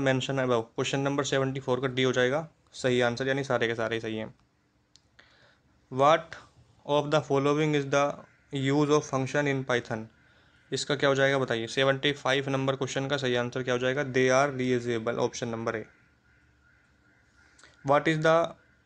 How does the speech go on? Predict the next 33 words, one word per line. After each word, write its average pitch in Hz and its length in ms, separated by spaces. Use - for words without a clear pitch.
purpose 147 360
of 151 100
Python 139 380
in, 151 200
uh, 131 120
numpy 147 440
in 143 100
Python? 123 420
मतलब 139 400
numpy 135 360
का 151 180
पर्पस 147 380
क्या 131 120
है, 117 120
उद्देश्य 131 400
क्या 113 160
है? 107 160
तो 147 60
सेवेंटी 151 420
सिक्स 160 360
का 160 80
क्या 151 140
हो 147 60
जाएगा? 151 360
To 165 100
do 165 180
numerical 143 540
calculation, 156 600
to 151 100
do 160 100
spe-, 139 420
ओ, 135 160
scientific, 135 680